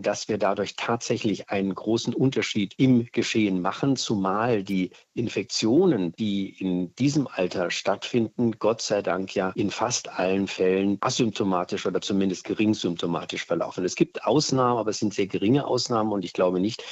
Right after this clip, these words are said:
dass wir sie durch die Maskenpflicht verändern könnten. Also da muss man einfach immer sehen, so ähnlich wie bei der Impfpflicht auch, wir sagen dann, wenn wir die Maske weglassen, das heißt, wir wollen die Infektion laufen lassen. Nein,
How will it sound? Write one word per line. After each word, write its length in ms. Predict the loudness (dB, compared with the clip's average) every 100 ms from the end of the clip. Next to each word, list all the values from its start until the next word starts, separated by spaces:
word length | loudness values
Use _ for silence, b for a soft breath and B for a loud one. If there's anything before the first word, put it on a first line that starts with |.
| B -6
dass 120 | -4
wir 80 | 0
sie 160 | 0
durch 160 | 0 -4
die 100 | -2
Maskenpflicht 640 | -2 -2 -4 -6 -8 -10 B B B
verändern 540 | -2 -2 -2 -2 -6 -6
könnten. 400 | -4 -4 -4 -2
Also 220 | 0 2
da 140 | 2
muss 160 | 2 2
man 120 | 2
einfach 280 | 0 -2 0
immer 200 | 2 2
sehen, 340 | 4 4 2 0 B
so 100 | 0
ähnlich 240 | 2 2 0
wie 40 |
bei 160 | 0 2
der 120 | 2
Impfpflicht 540 | 0 -2 0 0 0
auch, 240 | -2 -2 0
wir 80 | 0
sagen 320 | 0 0 0
dann, 240 | 0 0
wenn 160 | 0 -2
wir 60 |
die 80 | 0
Maske 400 | 0 -2 -2 -2
weglassen, 480 | -2 0 -2 0 -2
das 200 | -2 -6
heißt, 280 | -4 -4 -2
wir 80 | 0
wollen 240 | 2 2
die 80 | -2
Infektion 480 | -6 -6 -4 0 2
laufen 320 | 2 0 -2
lassen. 300 | -4 -4 -2
Nein, 280 | 2 2